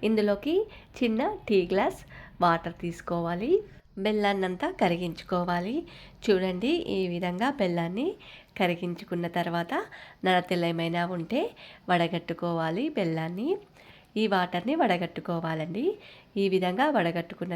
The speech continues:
తర్వాత మళ్ళీ గిన్నెలోకి తీసుకోవాలి. బెల్లం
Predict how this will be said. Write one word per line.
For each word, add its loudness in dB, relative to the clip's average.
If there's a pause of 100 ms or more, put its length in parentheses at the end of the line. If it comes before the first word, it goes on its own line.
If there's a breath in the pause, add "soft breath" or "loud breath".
(100)
తర్వాత -2 (540 loud breath)
మళ్ళీ 2 (180)
గిన్నెలోకి 0 (200)
తీసుకోవాలి. -2 (520 loud breath)
బెల్లం 2